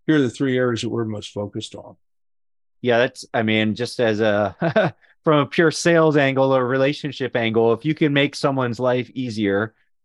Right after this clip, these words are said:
Speaker 2: right, and, and be collaborative and sort of build relationship equity, they're much more likely to,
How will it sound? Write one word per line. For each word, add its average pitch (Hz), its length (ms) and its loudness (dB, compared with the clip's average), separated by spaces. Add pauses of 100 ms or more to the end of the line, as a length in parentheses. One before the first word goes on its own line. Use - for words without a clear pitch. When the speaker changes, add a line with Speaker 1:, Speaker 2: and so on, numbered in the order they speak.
(140)
Speaker 2:
right, 110 500 2
and, 104 320 -2
and 101 360 -4
be 110 320 0
collaborative 107 1120 0
and 98 240 -6
sort 107 200 -4
of 87 120 -8
build 107 240 0
relationship 101 600 -4
equity, 95 380 -2
they're 98 140 -2
much 104 240 -4
more 101 160 -2
likely 95 480 -2
to, 95 240 -2